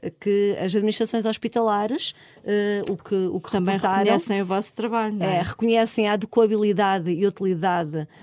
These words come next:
Speaker 1: da Palhaços de Hospital em ambiente hospitalar, que temos uma metodologia de intervenção que é inovadora e disru-, disruptiva e que os ajudamos a cumprir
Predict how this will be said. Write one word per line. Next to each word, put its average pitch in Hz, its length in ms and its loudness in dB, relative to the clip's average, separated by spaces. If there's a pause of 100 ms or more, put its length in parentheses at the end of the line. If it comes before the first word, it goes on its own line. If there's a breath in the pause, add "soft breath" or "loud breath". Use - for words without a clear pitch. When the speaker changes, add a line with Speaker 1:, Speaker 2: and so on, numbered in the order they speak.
(180 loud breath)
Speaker 1:
da 180 160 -2
Palhaços 208 420 0
de - 60 -4
Hospital 185 560 0
em 185 220 0
ambiente 175 320 -2
hospitalar, 170 680 -4 (480 loud breath)
que - 80 -20
temos 220 240 2
uma 214 120 0
metodologia 196 580 0
de 185 80 0
intervenção 185 760 -2
que 170 140 -8
é 175 100 0
inovadora 175 880 0 (100)
e 190 120 -4
disru-, 165 520 -4
disruptiva 202 920 -4 (280 loud breath)
e 233 120 -2
que - 260 -2
os 220 260 -2
ajudamos 214 560 0
a 220 60 0
cumprir 220 540 -2